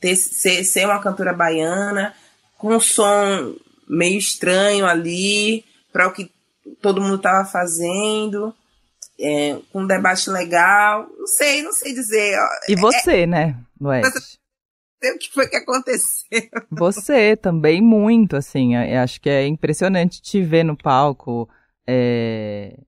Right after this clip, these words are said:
Speaker 2: Ah, enfim, tem uma força, você é muito colocada, muito rouba o olhinho, assim, você fica olhando pra você toda hora, tem muita coisa.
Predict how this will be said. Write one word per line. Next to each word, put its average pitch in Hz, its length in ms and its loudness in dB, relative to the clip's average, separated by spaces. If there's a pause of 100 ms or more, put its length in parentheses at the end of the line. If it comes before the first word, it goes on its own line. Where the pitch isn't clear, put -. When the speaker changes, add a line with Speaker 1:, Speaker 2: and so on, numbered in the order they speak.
(180)
Speaker 2:
Ah, 135 180 0
enfim, 127 340 0
tem 113 160 -4
uma 123 160 2
força, 131 840 0 (100)
você 117 500 -6
é 131 100 0
muito 131 880 0 (260)
colocada, 127 920 0
muito 131 420 0 (300)
rouba 139 400 2
o 143 40 2
olhinho, 135 400 2
assim, 135 240 -2
você 143 120 -4
fica - 220 -8
olhando 131 220 -2
pra 131 120 -8
você 135 340 -6
toda 143 300 2
hora, 127 400 2
tem - 200 -6
muita 196 320 -2
coisa. 123 480 -2